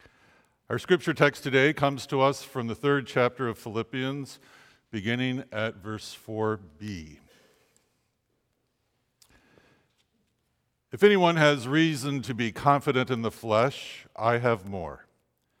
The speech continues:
Circumcised on the eighth day, a member of the people of Israel, of the tribe of Benjamin,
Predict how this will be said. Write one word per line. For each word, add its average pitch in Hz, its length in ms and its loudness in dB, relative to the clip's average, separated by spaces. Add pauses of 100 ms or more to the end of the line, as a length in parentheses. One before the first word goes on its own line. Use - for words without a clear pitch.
(460)
Circumcised 143 800 2
on 123 100 0
the 127 100 -2
eighth 135 380 -2
day, 143 380 4
a 110 100 4
member 127 340 0
of 123 80 0
the 107 80 -8
people 113 380 -6
of 104 120 -4
Israel, 135 540 0
of 95 80 -4
the 95 80 -12
tribe 113 380 -2
of 90 100 -8
Benjamin, 117 560 -8